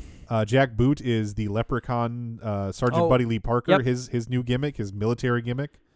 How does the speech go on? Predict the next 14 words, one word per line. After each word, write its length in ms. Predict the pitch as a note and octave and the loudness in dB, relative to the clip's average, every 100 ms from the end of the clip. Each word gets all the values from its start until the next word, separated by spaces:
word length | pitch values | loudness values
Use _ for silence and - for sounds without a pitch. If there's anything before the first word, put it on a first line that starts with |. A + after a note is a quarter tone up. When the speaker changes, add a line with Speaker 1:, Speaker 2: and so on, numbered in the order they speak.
| _ _ _ _ _ _ _ _ _ _ _ _ G#2+ | _ _ _ _ _ _ _ _ _ _ _ _ 0
Speaker 1:
Jeff 240 | B2 C#3+ | 2 2
Jarrett 280 | C3 D#3 E3+ | 2 2 0
defeated 380 | - D#3+ C#3+ A2 | -2 2 0 0
John 300 | B2 C#3+ D3+ | 2 2 2
Tenta, 540 | D3+ A#3 C#3+ B2 E3 - | -2 0 2 2 0 -2
who 220 | B2+ A2+ | 2 2
is 220 | G#2 G2 | 2 -2
apparently 460 | G#2 A2+ G#2+ G#2 G2+ | -6 -6 -4 -6 -8
still 240 | - G#2+ | -2 -2
employed 360 | G2+ G#2+ G#2 D#3+ | 0 0 0 0
and 120 | B2 | -2
knocking 260 | G#2 G2+ - | -4 -2 -2
Speaker 2:
Huh. 60 | |
Speaker 1:
about. 340 | A#2+ A2+ G3 | 0 0 -2